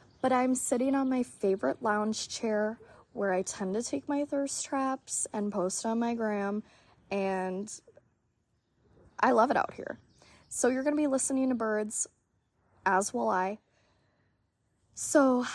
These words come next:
I am from Saint Cloud, and let's, let's just say, uh, we got slim pickings here.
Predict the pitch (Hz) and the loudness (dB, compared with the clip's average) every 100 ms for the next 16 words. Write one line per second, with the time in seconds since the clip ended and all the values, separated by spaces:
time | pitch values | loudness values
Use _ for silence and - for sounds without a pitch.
0 | - - 269 294 349 - 233 226 233 - | -8 -2 0 0 0 0 0 0 -2 -2
1 | 214 196 196 214 - _ _ _ _ _ | -2 -2 -2 -6 -10 _ _ _ _ _
2 | _ _ _ _ - - 240 180 - - | _ _ _ _ -12 -2 0 0 -4 -6
3 | 226 - _ _ _ _ - 202 190 190 | -6 -12 _ _ _ _ 0 0 2 0
4 | 185 185 - - - _ _ _ _ _ | -2 -6 -8 -10 -10 _ _ _ _ _
5 | _ _ _ _ _ _ _ _ _ _ | _ _ _ _ _ _ _ _ _ _
6 | _ - - 233 220 214 226 - - - | _ -14 -6 -2 2 2 0 -4 -6 -8
7 | - - - 180 214 - - 330 - - | -10 -12 -2 4 4 4 0 0 2 2
8 | 185 180 214 - _ _ - - 190 185 | 4 4 2 -4 _ _ -20 0 4 6
9 | 175 165 - _ _ _ _ _ - 220 | 6 4 0 _ _ _ _ _ -4 0
10 | 247 262 - - - 220 202 196 190 175 | 4 4 2 -2 0 2 2 0 -4 -4
11 | 151 196 - 101 - | -6 -4 -4 -6 -8